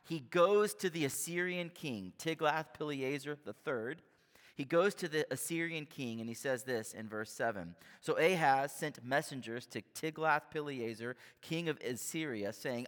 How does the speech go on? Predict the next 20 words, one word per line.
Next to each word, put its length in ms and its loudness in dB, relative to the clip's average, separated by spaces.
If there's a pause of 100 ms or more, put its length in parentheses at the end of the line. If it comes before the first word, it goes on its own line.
'I 460 6
am 280 0
your 360 2
servant 600 -4 (320)
and 160 -10
your 160 0
son. 420 -12 (760)
Come 380 4
up 300 4
and 180 -6
rescue 400 -2
me 300 -8 (240)
from 180 -6
the 60 -4
hand 480 -4
of 140 -6
the 60 -8
king 440 -8
of 100 -10
Syria 640 -8